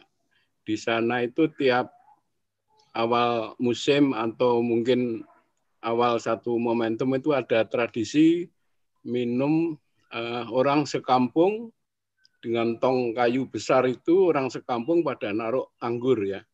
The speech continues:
pesta anggur. Eh, masing-masing pada nuang anggur ke situ, tiap kepala keluarga mendapat tugas untuk, untuk wajib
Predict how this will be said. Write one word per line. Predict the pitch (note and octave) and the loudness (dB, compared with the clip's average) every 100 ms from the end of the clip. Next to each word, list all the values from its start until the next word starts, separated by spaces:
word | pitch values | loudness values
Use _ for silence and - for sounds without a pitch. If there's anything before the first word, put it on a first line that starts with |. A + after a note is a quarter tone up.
| _ _ | _ _
pesta | B2 - G#2+ | -6 -4 -4
anggur. | A2 A2 A2 G2 - _ _ _ _ _ _ _ _ _ _ | -2 0 0 -4 -10 _ _ _ _ _ _ _ _ _ _
Eh, | G#2+ G#2+ G2+ G2+ F#2+ | -10 -8 -8 -10 -12
masing-masing | A2 G#2 A2+ A2 G#2+ D3+ B2+ | -10 -8 -6 -6 -4 -4 -4
pada | B2 A#2 | -2 0
nuang | A2+ A#2 A2+ A2 | 0 2 0 0
anggur | G#2+ G#2+ A2 | -2 0 -2
ke | G#2+ | -4
situ, | - G#2+ D3 D#3+ | -6 -2 2 2
tiap | A#2+ G#2+ - _ _ - | 2 0 -2 _ _ -20
kepala | - G#2+ G2+ | -4 0 0
keluarga | G2+ A2+ G#2+ - C3+ | 0 0 0 2 2
mendapat | B2+ G#2+ F#2+ G2+ | 2 -2 -4 -6
tugas | - G#2 B2+ A2+ | -8 -4 -2 0
untuk, | A2 G2 F#2 - _ _ _ _ | -2 -4 -6 -12 _ _ _ _
untuk | - A2 G#2 G2+ | -6 -4 -2 0
wajib | A#2 - D3+ | 0 4 2